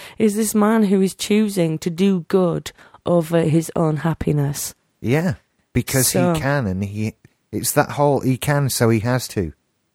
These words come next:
Speaker 1: No one's that altruistic. I know, it's a lovely thought. It really is. That someone would completely sacrifice their lives, and I guess a few individuals in history have. They've,
Speaker 2: A-,
Speaker 1: they've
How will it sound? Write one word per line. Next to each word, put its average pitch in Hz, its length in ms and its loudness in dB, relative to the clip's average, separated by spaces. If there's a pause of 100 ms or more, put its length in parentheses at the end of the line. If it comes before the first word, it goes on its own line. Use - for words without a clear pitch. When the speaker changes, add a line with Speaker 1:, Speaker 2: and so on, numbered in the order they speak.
(480)
Speaker 1:
No 240 200 2
one's 226 220 2
that 220 180 0
altruistic. 208 880 -4 (320)
I 262 80 2
know, 277 300 4
it's - 280 -4
a 240 60 -8
lovely 240 480 0
thought. 170 520 -2 (340)
It 226 100 -2
really 202 520 2 (100)
is. - 200 -10 (380)
That 180 180 -2
someone 196 480 2
would 180 220 0
completely 202 680 0
sacrifice - 760 -4
their 156 160 0
lives, 151 360 -2
and 202 120 0
I 214 60 0
guess 226 340 2
a - 20 -14
few 196 240 2
individuals 170 720 2
in 170 140 0
history 165 440 -2
have. 151 420 -4 (840)
They've, 202 120 4
Speaker 2:
A-, 151 40 0
Speaker 1:
they've - 80 -8